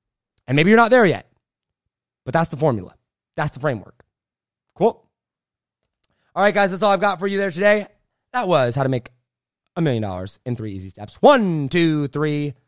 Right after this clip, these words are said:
Hope you guys enjoyed it. If you liked it, make sure to leave us a rating and review over there on iTunes. Comment down below on Facebook. Uh,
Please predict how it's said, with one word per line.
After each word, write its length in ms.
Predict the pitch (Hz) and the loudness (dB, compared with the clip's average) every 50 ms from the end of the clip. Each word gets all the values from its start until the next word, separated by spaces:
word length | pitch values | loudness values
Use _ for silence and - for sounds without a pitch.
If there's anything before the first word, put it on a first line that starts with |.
| _ _ _ _ _ _ _ - - - _ _ _ _ _ _ | _ _ _ _ _ _ _ -20 -20 -20 _ _ _ _ _ _
Hope 160 | 143 175 156 | -8 -6 -4
you 100 | 160 170 | -2 0
guys 200 | 165 160 156 147 | 2 2 2 0
enjoyed 260 | 151 131 151 156 156 | -2 -2 -2 -2 0
it. 60 | 185 | 0
If 120 | 220 196 208 | -2 -2 -2
you 60 | 208 | -2
liked 260 | 196 208 208 202 226 | -2 -2 -2 -2 -4
it, 200 | 233 233 226 - | -6 -6 -6 -8
make 140 | 254 254 190 | -10 -8 -6
sure 80 | - | -4
to 80 | 156 147 | -4 -2
leave 100 | 143 139 | -2 -2
us 100 | 127 - | -2 -2
a 160 | 135 127 123 | -2 -4 -2
rating 380 | 117 120 135 156 156 143 143 139 | -2 -2 -2 0 0 0 -2 -2
and 80 | 135 | -2
review 340 | 135 135 120 131 139 143 147 | -2 -4 -4 -4 -4 -4 -4
over 160 | 135 135 131 | -4 -4 -6
there 120 | 139 139 135 | -6 -6 -6
on 140 | 131 135 - | -8 -8 -8
iTunes. 640 | 135 143 151 151 139 - - 165 156 156 151 151 143 - _ _ | -6 -6 -6 -6 -8 -8 -6 -6 -4 -4 -4 -6 -8 -10 _ _
Comment 240 | - 220 226 226 208 | -2 0 0 2 2
down 100 | 208 202 | 0 2
below 140 | 196 202 196 | 4 2 2
on 100 | 196 190 | 2 2
Facebook. 800 | - 247 254 - - - 254 262 254 - - _ - - - - _ _ _ _ _ | 0 -2 -2 -2 -2 0 0 0 0 -2 -8 _ -20 -20 -20 -20 _ _ _ _ _
Uh, 580 | 165 170 175 170 170 165 165 165 165 165 160 | 2 4 6 6 6 6 6 6 6 4 2